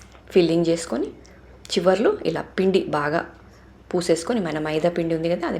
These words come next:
మంచిగా పూసేసుకొని, మన స్టఫింగ్ మంచిగా లోపలికి ఇలా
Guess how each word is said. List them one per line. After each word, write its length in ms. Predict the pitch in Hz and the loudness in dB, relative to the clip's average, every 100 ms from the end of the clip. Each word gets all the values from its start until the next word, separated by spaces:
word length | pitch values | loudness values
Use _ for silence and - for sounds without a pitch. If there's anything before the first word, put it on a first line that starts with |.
| - | -6
మంచిగా 320 | - - 165 - | -6 -2 -2 -2
పూసేసుకొని, 580 | 165 - 156 - 208 170 196 - - - - - - - - | -8 -4 -6 -2 -4 -2 -4 -8 -18 -20 -20 -20 -20 -20 -12
మన 80 | 143 151 | -8 -6
స్టఫింగ్ 380 | 160 156 180 151 | -6 -2 -2 0
మంచిగా 320 | 151 156 170 156 | -4 -2 0 2
లోపలికి 340 | 156 160 160 | 2 0 -2
ఇలా 120 | 147 | -4